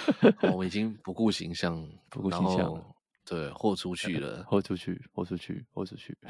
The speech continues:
Speaker 2: <laughs> 好，然后，诶，我看一下。哦，还有一个蛮有趣的，跟车有关的事，就是那个另外一家科技公司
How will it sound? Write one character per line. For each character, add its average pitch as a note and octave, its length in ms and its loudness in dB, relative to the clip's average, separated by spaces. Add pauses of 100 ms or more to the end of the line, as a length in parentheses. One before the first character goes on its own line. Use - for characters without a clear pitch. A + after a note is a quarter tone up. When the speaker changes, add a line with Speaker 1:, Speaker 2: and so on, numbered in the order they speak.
(180)
Speaker 2:
<laughs> - 280 -20
好， F#3+ 260 -2 (720)
然 G2 140 2
后， G2+ 680 8 (580)
诶， F#2 720 2 (120)
我 - 80 -12
看 G2 180 -2
一 G2 40 -10
下。 - 240 -6 (600)
哦， C#3+ 160 4 (420)
还 C#3 120 6
有 C#3+ 100 12
一 G#2+ 60 10
个 G2 200 8
蛮 G#2 140 8
有 G2 80 8
趣 G2 200 4
的， F2+ 60 8
跟 G#2 160 6
车 G#2 220 6
有 G2 100 8
关 F2+ 220 4
的 E2+ 60 2
事， - 260 -8
就 G#2 140 -2
是 F#2+ 280 4 (720)
那 A#2 120 6
个 - 420 4 (520)
另 C3+ 180 10
外 A#2+ 160 10
一 G#2+ 80 6
家 F#2 340 6 (400)
科 A2 160 8
技 G#2 160 6
公 F2+ 200 2
司 E2+ 220 -4